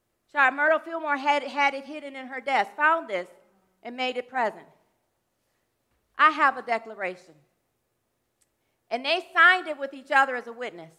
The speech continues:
I'm gonna sign my declaration with you all as my witness. I, Kelly Catrice Kincaid, hereby declare myself, my time, my money, and all that I have and all that I expect to have to God and to demonstrate the Spirit of Truth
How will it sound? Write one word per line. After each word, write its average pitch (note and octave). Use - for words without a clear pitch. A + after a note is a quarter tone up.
I'm B3
gonna D#4+
sign D4+
my C#4+
declaration B3+
with A3+
you B3+
all G#3+
as F#3
my F#3
witness. D#3+
I, C#4+
Kelly E4+
Catrice E4
Kincaid, C4+
hereby D#4
declare D#4+
myself, C4+
my B3
time, D4
my B3+
money, C#4+
and B3
all D#4
that C#4+
I C4+
have C#4+
and A#3
all D4+
that C#4+
I C4
expect F4
to B3+
have A#3
to C#4+
God D#4
and C#4
to C#4
demonstrate D#4
the C4
Spirit F#4+
of F#4+
Truth D4+